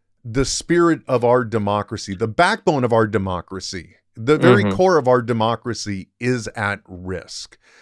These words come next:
Speaker 1: We are, folks, we are more now than ever just a few politicians away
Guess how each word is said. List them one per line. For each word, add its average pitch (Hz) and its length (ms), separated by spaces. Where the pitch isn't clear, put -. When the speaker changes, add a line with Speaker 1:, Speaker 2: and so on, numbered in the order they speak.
Speaker 1:
We 202 460
are, 139 540
folks, 196 480
we 180 220
are 151 240
more 165 400
now 113 560
than 120 320
ever 107 540
just 151 520
a 135 200
few 226 580
politicians 196 960
away 110 640